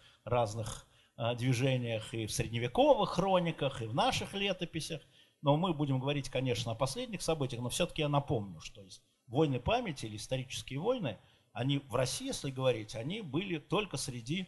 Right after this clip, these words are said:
образованного класса раньше. Да, то есть образованные люди, которые интересовались историей или составляли, там, элиту, они вели там бои. Ну, первая историческая война, а, в России, «Война памяти»,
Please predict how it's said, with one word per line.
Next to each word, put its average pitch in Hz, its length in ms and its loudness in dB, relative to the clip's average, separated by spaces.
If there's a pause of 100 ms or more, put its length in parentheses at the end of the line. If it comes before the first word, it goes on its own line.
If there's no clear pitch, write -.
(160)
образованного 135 720 4
класса 120 500 -2
раньше. 85 420 -8 (440)
Да, 202 160 0
то - 120 -10
есть 113 160 -8
образованные 147 640 4
люди, 143 320 6
которые 113 380 -8
интересовались 156 640 -6
историей 135 680 2 (240)
или 127 160 -4
составляли, 131 800 -2 (140)
там, - 240 -20
элиту, 147 580 2 (220)
они 156 260 -4
вели 151 280 -2
там 117 260 0
бои. 101 340 -4
Ну, 165 140 -2
первая 156 340 0
историческая 131 640 -6
война, 240 400 -6 (360)
а, 143 100 -2
в 135 60 0
России, 135 460 -4
«Война 110 300 -4
памяти», 202 560 0